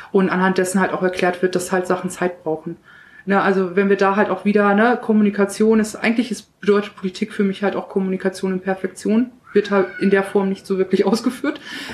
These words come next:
Äh, aber wenn wir da halt hinkommen würden, das den Menschen halt zu erklären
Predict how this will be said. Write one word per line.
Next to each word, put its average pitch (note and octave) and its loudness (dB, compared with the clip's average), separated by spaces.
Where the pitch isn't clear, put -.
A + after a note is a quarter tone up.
Äh, A3+ 2
aber G#3 2
wenn G#3 4
wir A3 4
da G3+ 2
halt A3 2
hinkommen G#3+ -2
würden, G3+ 2
das G3 -6
den G#3 0
Menschen G3+ -2
halt G3 -2
zu G3+ -4
erklären G#3+ 0